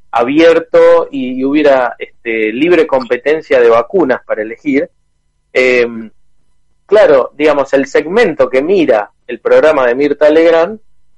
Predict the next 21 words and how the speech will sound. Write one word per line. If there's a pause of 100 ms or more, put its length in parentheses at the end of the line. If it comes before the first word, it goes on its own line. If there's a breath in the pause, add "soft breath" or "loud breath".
(240)
eh,
gran
parte
se
vería
influenciada
para
la,
para
la
compra
de, (560)
de
la
vacuna
favorita
de
Mirta
Legrand.
Lo
mismo